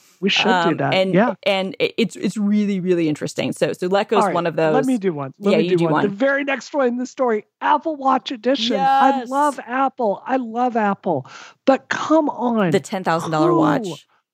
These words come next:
Speaker 1: who thought the ten thousand dollar watch? Like, if I go buy, like, um, I have a really nice Omega. It's, it's from the sixties. It is a classic watch. It is freaking amazing. It's a piece of art. But that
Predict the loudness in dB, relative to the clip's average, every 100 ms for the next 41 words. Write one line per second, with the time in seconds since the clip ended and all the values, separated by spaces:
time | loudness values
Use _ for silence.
0 | _ -10 -2 0 0 -4 -8 _ _ -4
1 | 0 0 0 -4 -2 0 -2 -8 -8 -2
2 | 0 0 0 -2 0 0 2 2 2 2
3 | 0 -2 -6 -20 _ _ -2 0 0 -2
4 | -6 -8 -10 -20 -20 -2 2 2 0 -8
5 | -6 -6 -2 0 0 -2 -2 0 -2 -4
6 | -4 -4 -2 0 0 -2 -4 -2 0 0
7 | -2 -2 0 0 0 0 0 0 -4 -10
8 | -2 2 2 -2 -2 -2 -2 0 0 0
9 | -2 -4 -4 -2 0 -2 -2 0 0 -2
10 | -4 -2 -2 -4 -6 -2 -2 0 -2 -2
11 | -2 -2 -2 -2 0 0 0 -2 0 0
12 | 0 -2 -2 -4 -4 0 0 0 -4 -2
13 | 0 0 -2 -10 -16 -6 -4 -4 -4 -2
14 | -4